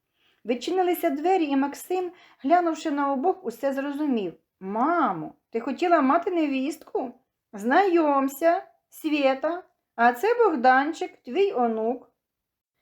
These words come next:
Світлана, аби приховати сльози радості, вибігла з хати, а мати: "Признавайся, це справді твій син?" "Мій, мамо, мій".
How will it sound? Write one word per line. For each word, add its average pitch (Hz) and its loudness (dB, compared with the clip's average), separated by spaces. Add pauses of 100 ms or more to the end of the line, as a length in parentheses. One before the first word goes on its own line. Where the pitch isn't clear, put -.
(320)
Світлана, 320 0
аби 277 0
приховати 277 -2
сльози 269 -2
радості, 294 -4 (300)
вибігла 339 2
з 330 -10
хати, - -2
а 247 -2
мати: 247 -4 (460)
"Признавайся, 247 -2 (380)
це 294 4
справді 294 0
твій 349 2
син?" 320 0 (220)
"Мій, 247 0
мамо, 220 0
мій". 269 -2